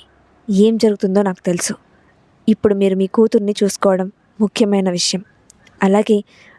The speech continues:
నేను మీకు సహాయం చేస్తానని మాటిచ్చాను. కాబట్టి నా మాటను వెనక్కి తీసుకోను. కానీ నాకు కొంచెం టైమ్ ఇవ్వండి. నేను మళ్ళీ మీకు కాల్ చేస్తాను. నా ఫోన్ కోసం వెయిట్ చేయండి"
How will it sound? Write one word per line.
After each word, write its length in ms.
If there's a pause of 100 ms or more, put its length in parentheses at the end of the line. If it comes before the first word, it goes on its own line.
(100)
నేను 260
మీకు 180
సహాయం 380
చేస్తానని 500
మాటిచ్చాను. 580 (580)
కాబట్టి 420 (440)
నా 140
మాటను 340
వెనక్కి 300
తీసుకోను. 440 (840)
కానీ 300 (300)
నాకు 160
కొంచెం 380
టైమ్ 220
ఇవ్వండి. 340 (440)
నేను 180
మళ్ళీ 260
మీకు 200
కాల్ 280
చేస్తాను. 340 (580)
నా 80
ఫోన్ 320
కోసం 280
వెయిట్ 300
చేయండి" 240